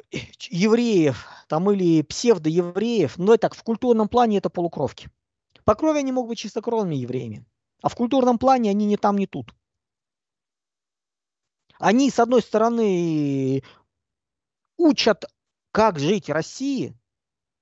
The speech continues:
как ей быть, а с другой стороны, когда выясняются проблемы, причем о проблемах Израиля мы столько времени говорили, о том, что будет, о том, что будет, о том, что вот эта вот, вот сама вот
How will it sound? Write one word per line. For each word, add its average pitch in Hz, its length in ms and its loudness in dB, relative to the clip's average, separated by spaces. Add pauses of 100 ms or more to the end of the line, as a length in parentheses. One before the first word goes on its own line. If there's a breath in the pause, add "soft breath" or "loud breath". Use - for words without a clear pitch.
(400)
как - 240 0
ей 180 160 -2
быть, 202 340 -6 (1700)
а 156 80 -2
с 156 40 -14
другой 220 280 -4
стороны, 208 320 -2
когда 180 220 0
выясняются 190 680 -6
проблемы, 196 420 -2 (220 loud breath)
причем 240 180 -4
о 226 80 0
проблемах 220 500 0
Израиля 220 440 0
мы 208 80 0
столько 240 300 2
времени 208 360 -4
говорили, 180 420 0
о 165 60 2
том, 190 140 -2
что - 160 -2
будет, 165 640 -4
о 147 60 -2
том, 185 160 2
что - 180 0
будет, 170 400 -6
о 139 60 -2
том, 202 160 -2
что - 160 -6
вот 202 80 2
эта 190 80 0
вот, 190 160 0
вот 190 120 -6
сама 202 240 0
вот 185 120 0